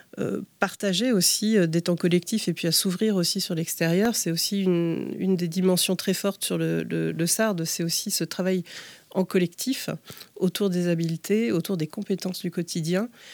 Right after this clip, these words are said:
euh, qui est, euh, soutien aussi de pair aidance, de, d'entraide entre, entre personnes accompagnées. Euh, le projet du sard, il vient, euh,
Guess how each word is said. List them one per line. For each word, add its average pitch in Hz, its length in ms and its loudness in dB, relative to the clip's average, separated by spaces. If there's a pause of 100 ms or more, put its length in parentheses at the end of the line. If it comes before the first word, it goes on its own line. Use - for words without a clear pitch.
(340)
euh, 160 600 2 (120)
qui 185 320 2
est, 202 120 6
euh, 165 120 6
soutien 202 420 0
aussi 185 300 2
de 165 80 2
pair 175 240 2
aidance, 180 500 0 (220)
de, 160 280 -4
d'entraide 175 840 -2 (100)
entre, - 340 -8 (240)
entre 170 240 -6
personnes 180 360 -4
accompagnées. 175 640 -2 (600)
Euh, 170 160 2
le 180 120 6
projet 214 300 4
du 190 140 0
sard, 240 280 2
il 196 60 2
vient, 202 380 4
euh, 160 560 2